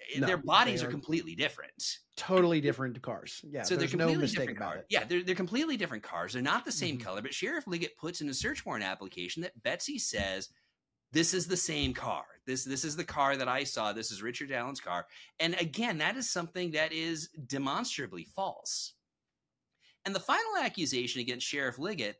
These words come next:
Speaker 2: was that Sarah Carbaugh, who was the one who, again, provided that first published sketch,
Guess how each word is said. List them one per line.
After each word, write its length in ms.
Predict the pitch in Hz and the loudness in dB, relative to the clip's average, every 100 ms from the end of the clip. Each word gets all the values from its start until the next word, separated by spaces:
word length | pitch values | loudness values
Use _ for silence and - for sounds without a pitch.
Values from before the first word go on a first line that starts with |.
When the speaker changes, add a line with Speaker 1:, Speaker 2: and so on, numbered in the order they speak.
| _ - - - | _ -20 -14 -4
Speaker 2:
was 160 | 208 | -2
that 120 | 240 | 0
Sarah 360 | - 226 339 330 | -2 0 0 -4
Carbaugh, 840 | - - 214 247 214 123 104 101 - 156 | -6 -2 2 2 2 2 4 2 0 -2
who 160 | 185 | 0
was 180 | 196 180 | 0 0
the 80 | 180 | 0
one 200 | 202 240 | 0 2
who, 100 | 226 | 2
again, 260 | 180 160 | 2 0
provided 440 | 131 151 165 254 262 | 0 0 2 2 0
that 120 | 185 | -2
first 420 | - 180 190 - | 0 0 0 -4
published 440 | - 160 151 113 - | -4 -2 0 0 -2
sketch, 520 | - 269 123 - | -2 -2 -4 -4